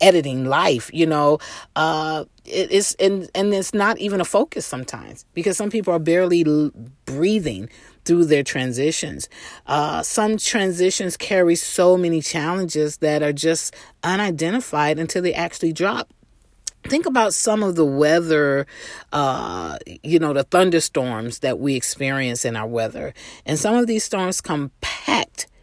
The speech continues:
with tornadoes. You see what I'm saying? But we don't know that until they actually drop.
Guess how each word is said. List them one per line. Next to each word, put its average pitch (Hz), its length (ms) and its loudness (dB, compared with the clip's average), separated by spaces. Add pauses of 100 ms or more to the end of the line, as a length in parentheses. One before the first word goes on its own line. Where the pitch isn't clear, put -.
(220)
with 160 320 0
tornadoes. 139 680 -2
You 214 160 -4
see 302 140 2
what 294 100 2
I'm 294 80 -2
saying? 302 400 -4 (460)
But 269 220 6
we 294 160 4
don't 302 240 -2
know 320 200 2
that 269 200 2
until 269 200 0
they 277 140 2
actually 226 460 -2
drop. 202 480 0